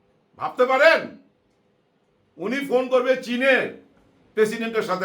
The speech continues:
কথা বলবে, উনি ফো-, কথা বলবে আমেরিকার প্রেসিডেন্টের সাথে,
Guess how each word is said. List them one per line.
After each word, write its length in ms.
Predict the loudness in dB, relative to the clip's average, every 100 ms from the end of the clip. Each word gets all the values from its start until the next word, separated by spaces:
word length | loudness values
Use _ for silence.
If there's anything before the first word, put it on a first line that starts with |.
| -4
কথা 220 | -4 -4
বলবে, 200 | -2 -2
উনি 280 | -4 -6 -8 -12 -16
ফো-, 100 | -10
কথা 280 | -6 -4
বলবে 360 | -6 -8 -10 -12 -16 _ 0
আমেরিকার 440 | 2 4 4 2
প্রেসিডেন্টের 600 | 0 -6 -6 -8 -8 -12
সাথে, 360 | -12 -16 -16